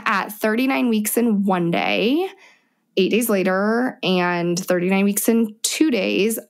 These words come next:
both of those mornings I woke up and I felt so rested. I felt completely better.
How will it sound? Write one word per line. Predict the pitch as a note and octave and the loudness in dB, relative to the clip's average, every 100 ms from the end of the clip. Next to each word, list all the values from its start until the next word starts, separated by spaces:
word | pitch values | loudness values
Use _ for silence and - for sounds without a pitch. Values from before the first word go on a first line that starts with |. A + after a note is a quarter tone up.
| - | -10
both | F#3+ F#3 A3+ | -2 0 0
of | C#4 | 0
those | C4 A#3 G#3+ | 0 0 2
mornings | F#3+ F#3 F#3 - | 2 2 0 0
I | F3 | 0
woke | F3+ B3+ | 0 0
up | F#3 F#3 | -2 -2
and | G3 F3+ | -4 -4
I | |
felt | F3 F3 - | -2 -4 -4
so | - - - F#3 | -4 -6 -2 0
rested. | A#3+ F#3+ G3 - F3+ E3+ F3 - | 2 -2 -4 -4 -2 -2 -4 -4
I | F3 | -6
felt | E3 D#3 - | -2 -4 -4
completely | - F3+ - E3+ F3 G#3+ C4 | -4 -4 -4 0 0 2 2
better. | G#3 E3+ E3+ F3+ G#3+ | 2 0 -2 -2 -2